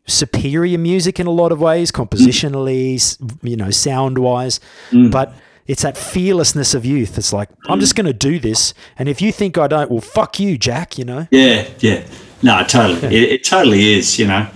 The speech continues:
Speaker 2: And I know for
Speaker 1: And
Speaker 2: me
Speaker 1: what made you, what made you, what made you head to, um, G I T?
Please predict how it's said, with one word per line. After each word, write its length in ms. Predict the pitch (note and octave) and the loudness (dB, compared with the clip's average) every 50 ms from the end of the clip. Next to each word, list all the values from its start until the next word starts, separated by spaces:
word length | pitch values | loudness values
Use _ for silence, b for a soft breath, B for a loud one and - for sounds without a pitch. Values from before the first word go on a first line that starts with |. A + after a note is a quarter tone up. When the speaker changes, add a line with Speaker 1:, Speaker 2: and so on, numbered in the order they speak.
| B B B B B B B - | B B B B B B B 0
Speaker 2:
And 80 | B2 | 2
I 80 | A#2+ A#2+ | 4 6
know 200 | C3+ E3 E3 D3+ | 6 4 4 4
for 140 | - - A2+ | 4 4 4
Speaker 1:
And 80 | A2+ | 6
Speaker 2:
me 100 | B2 B2+ | 6 6
Speaker 1:
what 100 | B2 B2 | 6 6
made 220 | - - C4 - - | 4 2 2 0 0
you, 240 | A#2 A#3+ A3+ F3+ - _ _ _ _ _ _ _ _ _ - - - B B B B B B B B B B B B B B B B - - | 0 0 0 -2 -4 _ _ _ _ _ _ _ _ _ -20 -20 -20 B B B B B B B B B B B B B B B B -2 0
what 160 | G3+ A3 G3 | 2 2 2
made 240 | A3+ A3+ A3 F3 - | 2 2 2 2 2
you, 260 | A3 A3 G#3+ G#3 D#3 | 2 2 2 0 0
what 240 | D3 F3 A3+ A3+ G3 | 0 0 0 0 0
made 240 | A3 A#3+ A#3 F3 - | 0 -2 0 0 0
you 140 | G#3+ A3 F#3 | 0 0 0
head 240 | D3+ G#3 G3+ - | 0 -2 -2 -2
to, 480 | - - G#3+ G3 F#3+ F#3+ F#3 F3+ E3+ - | -2 0 0 2 2 0 0 -2 -2 -2
um, 440 | - F3 E3+ E3 E3 E3 E3 C#3+ - _ _ _ - - | -2 -2 -2 -2 -2 -4 -6 -8 -10 _ _ _ -10 -6
G 200 | - F#3+ F3+ F3 | -2 0 0 0
I 100 | F3 D#3+ | 0 0
T? 400 | - F#3+ G#3 F#3+ G#2 E2 - | 0 -2 -2 -2 -4 -6 -12